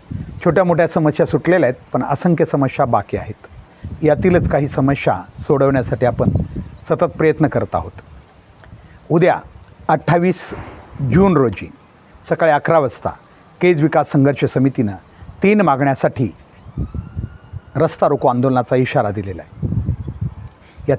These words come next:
तीन मागण्या कोणत्या आहेत? तर पहिली मागणी आहे, केज शहरातील मुख्य रस्त्यावरील पथदिवे नगरपंचायतनं ताबडतोब सुरू करावेत.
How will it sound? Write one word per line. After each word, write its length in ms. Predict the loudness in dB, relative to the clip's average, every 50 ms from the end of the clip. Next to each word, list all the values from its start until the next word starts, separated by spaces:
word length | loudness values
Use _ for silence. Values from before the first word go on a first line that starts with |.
| 2
तीन 160 | 2 4 4 6
मागण्या 320 | 4 4 4 2 2 0
कोणत्या 340 | 2 0 0 2 2 0 0
आहेत? 180 | -2 -6 -12 -20 -20 -20 -20 -20 -12 -10 -10 -8 -8 -8 -2 0
तर 80 | 0 0
पहिली 360 | 2 2 2 2 4 4 4
मागणी 360 | 4 4 2 4 2 2 4
आहे, 220 | 4 4 2 0 0 -2 -6 -16 -20 -18 -14 -12 -12 -12 -14 -16 -18 -20 -18 -4 2
केज 180 | 4 4 4 4
शहरातील 520 | 2 0 2 4 4 2 2 2 -2 -4 -4 -6 -14 -20 -20 -20 -20 -20 -20 -20 _ -20 -8 -2
मुख्य 340 | 0 0 0 0 2 2 2
रस्त्यावरील 500 | 2 2 0 2 2 4 4 4 2 2
पथदिवे 600 | 0 0 -2 0 0 2 2 4 4 4 2 0 -2 -8 -20 _ _ -20 -20 -20 -20 _ _ _ _ _ _ -20 _ -20 -20 _ _ -20 _ _ -2
नगरपंचायतनं 800 | 0 2 2 2 2 2 0 0 2 2 2 0 2 0 -2 0 2
ताबडतोब 420 | 2 2 2 2 0 0 0 -2 -2
सुरू 260 | 0 0 2 2 2
करावेत. 460 | 2 0 0 -2 -4 -6 -10 -14 -20